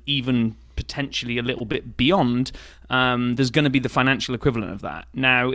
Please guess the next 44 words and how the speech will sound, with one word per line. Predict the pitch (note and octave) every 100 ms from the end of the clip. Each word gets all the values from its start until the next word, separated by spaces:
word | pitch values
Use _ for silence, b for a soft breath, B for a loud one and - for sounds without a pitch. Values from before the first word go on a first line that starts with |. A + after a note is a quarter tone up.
| -
if | C#3+ -
some | - F3 E3 D#3+ D#3
accountant | - - C#3+ C3+ B2 A2+
has | A2+
looked | B2 -
at |
this | A#2 -
and | A#2
said, | B2+ A#2
"Well, | C#3+ C3+ - - - - - -
Newey's | C#3+ F3 A#3
not | E3+ D#3+
an | D3+
employee," | C#3+ - D3 F3
and | C3
the, | C3
and | C3 C#3+
the, | C#3 B B -
the | -
spirit | - - B3 D4+
of | F#3
the | D3
regulation | C3+ B2+ B2 B2 C3
might | C3 B2+
have | A#2+
meant | C#3 C3 C3 b b b b -
anybody | D#3+ D#3 D3
that's | C3+ B2
contributing | D#3 C3+ B2+ B2+
to | A#2+
the |
car's | A#2+ F3 D#3+ B2 A2 - G#2+
salary | A2+ A2 G#2+
has | -
to |
fall | G#2+ A#2
under | G#2+ G#2+
this. | G2+ G#2
But | - C#3
if |
the | C3+
wording | C3 D#3+ G3 F#3+ F#3
said | - D3
employees, | - D#3 C#3+ D3+ C#3 D3+ D#3+ B2 F#3+ - -